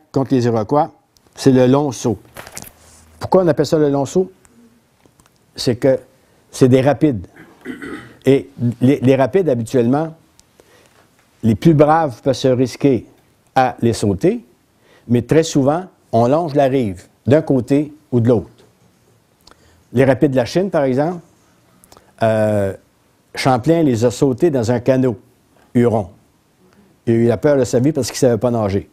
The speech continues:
Mais au dix-neuvième siècle, il y a, il y a, il y a un bateau, au moins, que, un tra-, un genre de traversier, qui a sauté les, euh, le, les, les rapides de la Chine, sans couler.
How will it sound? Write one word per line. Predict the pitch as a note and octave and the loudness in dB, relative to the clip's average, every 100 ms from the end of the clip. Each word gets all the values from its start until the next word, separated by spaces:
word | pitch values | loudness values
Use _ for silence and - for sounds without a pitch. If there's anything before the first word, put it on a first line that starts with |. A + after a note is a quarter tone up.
| _ _ _ _ _ - - B4+ B4 A4+ G#4 F#4+ F#4+ F4+ - C#4 - - B3 - _ _ - _ _ _ _ | _ _ _ _ _ -20 -20 -20 -18 -18 -18 -20 -20 -20 -16 -16 -18 -20 -20 -20 _ _ -20 _ _ _ _
Mais | B2 C3 | -2 0
au | B2 | 0
dix-neuvième | B2 B2 C#3 B2+ B2 | 0 0 0 0 -2
siècle, | G#2+ F3 F3 F3 - _ _ _ | 0 0 0 -2 -20 _ _ _
il | B2 | 0
y | |
a, | B2 A2+ | 2 2
il | |
y | A#2+ | 0
a, | G#2+ | 0
il | |
y | A2+ | -2
a | A2 | 0
un | A2+ A#2+ | -2 0
bateau, | B2 A#2 E3+ | 0 0 0
au | D3 | 0
moins, | A#2+ D3 D#3 | 0 -2 -4
que, | A#2+ G2+ G2 G2+ _ _ _ _ G2+ | -2 -2 -2 -8 _ _ _ _ -12
un | G2 | -8
tra-, | - | -6
un | A#2+ | -4
genre | A2 C3 | -2 -2
de | A2+ | -2
traversier, | G2 A#2+ G#2 - D3+ | 0 0 -2 -4 -4
qui | D3 | -2
a | G2+ | -2
sauté | - D#3+ C#3+ D3 A#2 - _ _ _ | 0 0 0 -2 -4 -6 _ _ _
les, | A2 A2+ A2 | -4 -2 0
euh, | G#2+ G#2 G2+ G#2 _ _ _ _ _ _ - | 0 -2 -4 -6 _ _ _ _ _ _ -16
le, | A2 A2 G2+ G#2 G2+ G2+ A2+ | -6 -4 -2 -4 -6 -8 -6
les, | A2 A#2+ | -2 -2
les | G#2 | 0
rapides | A#2 A2 B2 | -2 -2 -2
de | A2+ | 0
la | G#2+ | -2
Chine, | - F2+ - _ _ _ _ _ | -4 -10 -12 _ _ _ _ _
sans | - A#2 | -6 -4
couler. | - G2+ | -2 -4